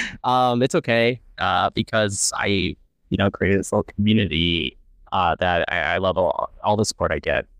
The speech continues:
And, you know, to the I D F, continue doing exactly what you need to. I mean, disproportionate response and do everything that you can.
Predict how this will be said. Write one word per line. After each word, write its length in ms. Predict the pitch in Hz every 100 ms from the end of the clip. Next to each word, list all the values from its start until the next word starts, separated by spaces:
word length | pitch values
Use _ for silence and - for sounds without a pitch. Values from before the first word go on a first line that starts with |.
| - - - - _ -
And, 580 | - 104 98 90 95 92 - - - - -
you 120 | 117 107
know, 240 | 92 82 - -
to 80 | -
the 80 | 107
I 120 | 117
D 140 | 123
F, 420 | 117 113 113 - - _ - -
continue 540 | 110 - 110 107 107
doing 360 | 98 98 101 104
exactly 440 | 95 92 95 92
what 160 | 104 -
you 80 | 104
need 180 | 101 92
to. 340 | 98 95 92 -
I 60 | 101
mean, 140 | 87
disproportionate 760 | - - - - 98 - 92 76
response 680 | - - 87 85 90 - -
and 160 | 85
do 120 | 87 87
everything 340 | 95 95 104
that 100 | 98
you 140 | 95
can. 340 | - 87 78